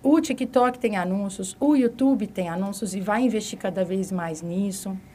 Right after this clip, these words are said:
certo? Então, nós temos que entender que não tem volta. O que vai haver sim, Alexandre, é a criação cada vez mais de leis que regulamentem, é, que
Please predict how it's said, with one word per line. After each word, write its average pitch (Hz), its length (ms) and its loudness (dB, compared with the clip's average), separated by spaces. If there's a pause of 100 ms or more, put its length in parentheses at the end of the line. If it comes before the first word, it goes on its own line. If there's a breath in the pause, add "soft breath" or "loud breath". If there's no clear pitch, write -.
(120)
certo? 196 480 -2
Então, 285 260 -2 (380 loud breath)
nós 269 220 2
temos 330 260 -6
que 254 100 -2
entender 220 440 -2 (120)
que 220 260 -2 (100)
não 277 280 6
tem 381 180 -2
volta. 220 520 0 (440 loud breath)
O 240 100 2
que 262 160 -2
vai 247 380 2
haver 214 340 0
sim, 254 440 4
Alexandre, 175 600 -8 (140)
é 214 380 4 (420 loud breath)
a 185 300 2
criação 226 720 0
cada 190 300 -2
vez 220 480 -4
mais 196 580 4
de 156 160 -8
leis 160 560 -2
que 208 120 -6
regulamentem, 190 1040 -2 (400 loud breath)
é, 190 440 2
que - 160 -2